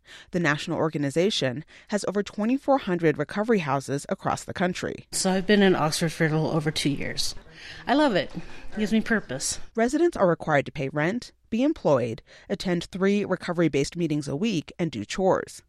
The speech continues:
Speaker 1: When a potential housemate calls about a room, she's got her talking points down.
Speaker 2: First, I tell them it's democratically run. There's no one person who runs the house, there's no manager of the house, and everyone has an equal say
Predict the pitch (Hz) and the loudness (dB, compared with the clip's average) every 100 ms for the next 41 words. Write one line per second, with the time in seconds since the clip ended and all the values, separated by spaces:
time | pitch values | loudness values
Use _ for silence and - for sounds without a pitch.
0 | _ _ - - 226 226 233 - 277 381 | _ _ -20 -6 0 2 2 0 0 0
1 | - 160 - 170 - 160 165 - 143 139 | 2 0 0 -4 0 0 0 0 0 2
2 | 165 180 104 - - - - 226 - 202 | 2 0 -2 -8 -14 -20 -6 -6 0 0
3 | - 196 220 247 165 - 120 - - 175 | 0 -2 0 0 0 -2 -4 -4 0 0
4 | 143 107 - _ 190 185 185 175 185 175 | 0 -4 -12 _ 0 2 2 2 2 4
5 | 175 175 156 - 175 185 185 - 180 - | 4 4 0 -6 2 4 4 4 0 2
6 | 208 208 190 165 175 214 - - - - | 2 4 4 4 4 0 -6 -20 -20 -20
7 | - - 180 175 165 185 180 185 185 208 | -18 2 4 4 6 6 8 6 4 2
8 | 190 214 196 196 202 202 208 196 196 - | 2 2 2 2 4 2 2 2 0 0
9 | 180 202 196 185 180 180 165 165 165 165 | 0 2 4 4 4 0 -2 0 2 2
10 | 165 - 165 175 175 170 170 175 160 165 | 2 0 2 2 2 2 2 0 0 -2
11 | - 170 - 170 160 160 | -4 -4 0 0 0 -2